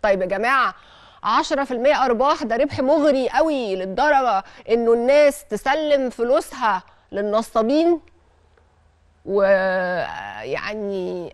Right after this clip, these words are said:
أي حد كده يقدر يلعب بدماغهم ويقول لهم: "أصل العشرة في المية دولت بتوع النصابين حلال وغيرها حرام"؟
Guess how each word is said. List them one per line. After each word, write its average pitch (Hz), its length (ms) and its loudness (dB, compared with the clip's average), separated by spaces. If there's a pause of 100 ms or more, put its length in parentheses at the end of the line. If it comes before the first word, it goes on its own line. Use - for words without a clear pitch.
أي 262 220 0
حد 262 260 -2
كده 277 200 0
يقدر 285 240 4
يلعب 277 360 2
بدماغهم 240 800 -2 (180)
ويقول 220 380 2
لهم: 294 340 2 (360)
"أصل 220 420 -4
العشرة 214 800 4
في 285 100 -2
المية 269 420 2
دولت 277 340 2
بتوع 285 240 0
النصابين 269 460 -2
حلال 302 520 0 (500)
وغيرها 277 420 2
حرام"؟ 285 400 2